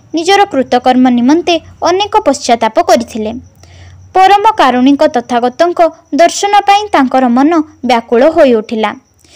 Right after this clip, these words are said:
ସେତେବେଳେ ବୁଦ୍ଧ ଜେତବନରେ ରହୁଥିଲେ। ନିଜର ଦୁଷ୍କୃତି ହେତୁ ଜୀବନର ଅନ୍ତିମ କ୍ଷଣରେ ତଥାଗତଙ୍କ ଭଳି ଜଣେ ଦେବଦୂତ ମହାତ୍ମାଙ୍କ ଦର୍ଶନ ଲାଭରେ ସକ୍ଷମ ହୋଇପାରିନଥିଲେ। ବହୁ କଷ୍ଟରେ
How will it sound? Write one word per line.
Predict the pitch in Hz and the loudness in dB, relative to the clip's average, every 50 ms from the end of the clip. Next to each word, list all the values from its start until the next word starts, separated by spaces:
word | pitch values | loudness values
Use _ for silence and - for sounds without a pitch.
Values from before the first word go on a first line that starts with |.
| - - _ _ _ | -20 -20 _ _ _
ସେତେବେଳେ | - - 233 233 - 277 269 330 349 339 320 302 _ _ _ _ - | -6 -6 -6 -2 -2 0 0 2 2 0 0 -2 _ _ _ _ -8
ବୁଦ୍ଧ | 269 269 349 349 262 269 370 403 | -4 -2 -2 -2 0 0 0 2
ଜେତବନରେ | 349 320 269 - - 233 220 233 233 262 302 330 359 370 | 2 2 0 0 0 -2 0 0 2 2 2 2 2 2
ରହୁଥିଲେ। | 339 277 254 226 - - 233 214 214 214 254 254 - _ _ _ _ _ _ _ _ _ | 0 0 0 -2 -4 -6 -4 -4 -4 -6 -6 -12 -16 _ _ _ _ _ _ _ _ _
ନିଜର | 240 247 220 233 240 247 247 | -6 -4 -2 -2 -2 -2 -2
ଦୁଷ୍କୃତି | 220 240 226 - - - - 247 247 247 _ 339 320 | -4 -4 -8 -10 -8 -10 -8 -8 -8 -6 _ -2 0
ହେତୁ | 349 370 - - 330 302 302 _ _ _ - | 0 -2 -2 -4 -6 -6 -6 _ _ _ -4
ଜୀବନର | 269 277 339 285 359 392 403 415 403 | -2 -2 0 0 0 2 2 4 2
ଅନ୍ତିମ | 403 - 277 254 240 233 - 254 247 240 247 | 2 2 2 0 -2 -2 -2 -2 0 0 -2
କ୍ଷଣରେ | 247 - - 359 370 392 381 349 339 - - - _ _ _ - | -2 -2 -4 -2 0 0 0 0 -2 -4 -8 -18 _ _ _ -2
ତଥାଗତଙ୍କ | 349 349 - 381 415 403 427 403 415 415 403 403 - 440 415 | -2 -2 0 0 0 2 0 0 0 0 -2 0 0 0 0
ଭଳି | 392 370 359 403 381 349 302 - _ _ _ _ | 2 2 2 2 2 2 0 -4 _ _ _ _
ଜଣେ | 262 302 339 349 381 349 | -2 0 2 2 2 0
ଦେବଦୂତ | 254 240 226 208 233 220 214 247 247 - 320 349 370 370 _ _ _ 262 | 0 0 0 0 -2 -4 -4 -6 -4 0 0 0 0 -2 _ _ _ -4
ମହାତ୍ମାଙ୍କ | 247 240 240 233 - - 285 320 349 349 349 359 | -2 -2 -2 -4 -2 0 0 0 0 0 0 0
ଦର୍ଶନ | 277 240 226 220 - - 262 254 262 | 2 2 0 -2 -2 -2 -2 0 2
ଲାଭରେ | 285 339 370 381 381 370 359 349 - _ _ _ | 2 2 2 2 2 0 0 -2 -6 _ _ _
ସକ୍ଷମ | - - 240 233 - - - 240 247 311 | -4 -4 -4 -4 -2 -4 -2 0 2 2
ହୋଇପାରିନଥିଲେ। | 349 359 302 247 254 226 214 226 226 226 220 - 240 220 208 233 - _ _ _ _ _ _ _ _ _ _ _ _ _ 294 | 2 2 0 2 0 -2 -2 -2 -4 -6 -6 -6 -8 -8 -8 -8 -10 _ _ _ _ _ _ _ _ _ _ _ _ _ -2
ବହୁ | 269 330 330 359 381 | 2 2 4 2 2
କଷ୍ଟରେ | 381 427 403 359 - - 427 403 370 339 | 2 0 0 0 0 -2 0 0 0 0